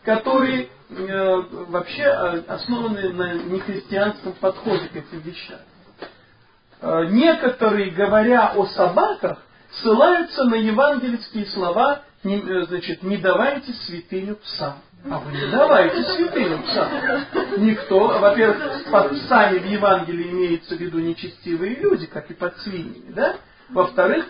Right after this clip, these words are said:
действительно, вот если бы мне сказали, что надо давать святыню псам, я бы, естественно, восстал в прямом и переносном смысле против этого. Вот. А поэтому, м, значит, собаке есть определённое место служения.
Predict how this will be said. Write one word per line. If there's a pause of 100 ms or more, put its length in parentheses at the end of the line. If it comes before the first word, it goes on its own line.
(240)
действительно,
вот
если
бы
мне
сказали,
что
надо
давать
святыню
псам,
я
бы,
естественно,
восстал
в
прямом
и
переносном
смысле (320)
против (100)
этого. (600)
Вот. (380)
А
поэтому,
м,
значит,
собаке
есть
определённое
место
служения.